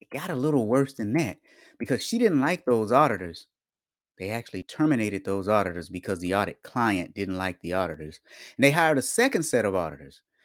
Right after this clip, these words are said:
But the second set of auditors couldn't get any result from her either. It got so bad that second set of auditors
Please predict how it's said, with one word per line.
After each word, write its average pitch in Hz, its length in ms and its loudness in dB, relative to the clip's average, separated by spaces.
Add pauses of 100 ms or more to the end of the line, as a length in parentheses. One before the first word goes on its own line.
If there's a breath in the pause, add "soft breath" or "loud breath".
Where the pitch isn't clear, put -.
(140)
But - 100 -16
the - 60 -12
second 180 360 0
set 127 200 2
of 107 120 0
auditors 110 400 2
couldn't 131 340 4
get 120 140 4
any 113 180 0
result 104 420 2
from 113 200 -4
her 113 120 -2
either. 135 400 -6 (460)
It 135 60 2
got 185 240 4
so 190 260 2
bad 131 400 2
that 117 180 -8
second 165 420 0
set 135 240 2
of 110 120 -2
auditors 113 460 0